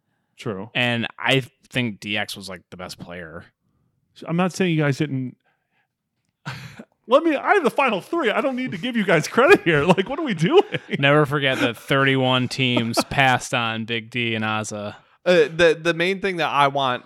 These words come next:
Speaker 3: made clear is, like, you're actively misrepresenting the situation by saying, like, "Oh, I got Xavier
Speaker 2: Yeah,
Speaker 3: in the second
Speaker 2: that's,
Speaker 3: round."
Speaker 2: that's the
Speaker 3: We
Speaker 2: point.
Speaker 3: did not pass on Xavier twice.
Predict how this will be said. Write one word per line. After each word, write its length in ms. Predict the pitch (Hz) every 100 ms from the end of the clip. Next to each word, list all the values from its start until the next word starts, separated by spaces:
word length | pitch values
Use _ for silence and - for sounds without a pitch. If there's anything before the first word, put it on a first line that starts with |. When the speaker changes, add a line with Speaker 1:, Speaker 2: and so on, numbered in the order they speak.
| _
Speaker 3:
made 300 | 127 123 104
clear 420 | - 139 135 107
is, 300 | 98 90 - - _
like, 420 | 107 120 101 - _
you're 760 | 139 123 139 139 135 123 117 - _ _ _ -
actively 720 | 127 123 123 110 107 98 92
misrepresenting 880 | 104 101 120 104 98 104 101 92 87
the 100 | 90
situation 480 | 95 - 95 90
by 140 | 87 80
saying, 340 | 107 87 80
like, 180 | 78 85
"Oh, 40 | 143
I 280 | 82 92 113
got 160 | 82 160
Xavier 140 | 165 175
Speaker 2:
Yeah, 160 | 156
Speaker 3:
in 60 | 135
the 40 | 123
second 180 | 156
Speaker 2:
that's, 100 | 104
Speaker 3:
round." 240 | 107 107 113
Speaker 2:
that's 180 | 160 143
the 60 |
Speaker 3:
We 120 | 135
Speaker 2:
point. 120 | 131 110
Speaker 3:
did 140 | 160
not 280 | 151 143 -
pass 420 | - 131 127 -
on 140 | 110 95
Xavier 300 | 98 98 90
twice. 640 | - 117 - - - -